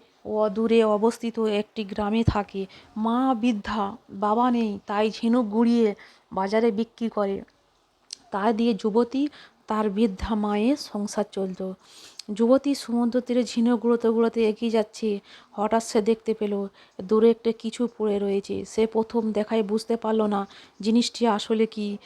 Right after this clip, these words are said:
কাছে গিয়ে দেখল সে এক বালক অজ্ঞান অবস্থায় পড়ে রয়েছে। কোথা থেকে এলো, কিভাবে এলো, কিছুই জানে না যুবতী। বৃদ্ধা মায়ের সহযোগিতায় যুবতী তাকে নিজের বাড়িতে নিয়ে গেল। এরপর মা মেয়ে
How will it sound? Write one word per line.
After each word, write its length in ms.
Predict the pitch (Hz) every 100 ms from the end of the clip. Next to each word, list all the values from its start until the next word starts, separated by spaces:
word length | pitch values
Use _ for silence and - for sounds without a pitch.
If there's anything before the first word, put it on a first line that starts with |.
| - -
কাছে 340 | 202 - 233
গিয়ে 180 | 220 226
দেখল 360 | 226 220 220
সে 260 | 220 - 220
এক 400 | 220 208 214 202
বালক 420 | 202 202 220 233
অজ্ঞান 420 | - 214 - 220
অবস্থায় 480 | 214 208 214 - 233 240
পড়ে 180 | 214 202
রয়েছে। 440 | 196 196 - 190 - - - - -
কোথা 220 | 247 285
থেকে 380 | 277 254 262 247
এলো, 180 | 240 233
কিভাবে 560 | - 226 233 226 233
এলো, 180 | 220 214
কিছুই 400 | - 233 - 277
জানে 300 | 220 208 202
না 200 | 196 196
যুবতী। 480 | 185 202 208 202 196 - - _
বৃদ্ধা 460 | 190 220 190 214 220
মায়ের 400 | 208 202 208 220
সহযোগিতায় 840 | - 214 214 220 208 214 214 196 - _ 208
যুবতী 400 | 202 208 214 214
তাকে 320 | 208 208 226
নিজের 380 | 214 208 214 220
বাড়িতে 420 | 196 196 208 220
নিয়ে 280 | 214 208 202
গেল। 280 | 196 190 190 - - _
এরপর 480 | 214 220 220 214 214
মা 340 | 208 208 214
মেয়ে 320 | 214 214 208